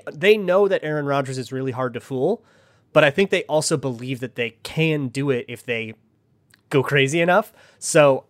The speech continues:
I would expect to see some wild scheme stuff. And I would say if you don't, then, then that's, that's probably a fair reason for this to be the game that gets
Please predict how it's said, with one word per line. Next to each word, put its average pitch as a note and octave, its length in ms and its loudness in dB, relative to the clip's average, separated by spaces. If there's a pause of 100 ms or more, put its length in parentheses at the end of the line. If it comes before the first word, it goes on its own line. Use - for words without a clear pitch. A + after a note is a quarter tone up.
I G#3 160 -2
would B3 100 -2
expect A#3 420 -4
to A#3 60 -4
see A3+ 200 -2
some A#3 240 4
wild G#3 420 2
scheme G#3+ 320 -4
stuff. D3 280 -2
And G3 120 2
I A#3 60 4
would A3 100 6
say G#3 220 2
if A#3+ 220 -2
you G#3+ 140 -4
don't, E3 580 2 (460)
then, D3 520 4 (1500)
then D#3 260 -2
that's, D3 400 2
that's C#3+ 280 -4
probably C3+ 920 2 (300)
a D3+ 100 -2
fair E3 440 4
reason C3 380 0
for C3 140 -8
this B2+ 180 -6
to B2 80 -12
be A#2+ 80 -10
the A2 80 -12
game A#2 240 -6
that A2 100 -14
gets A2 260 -12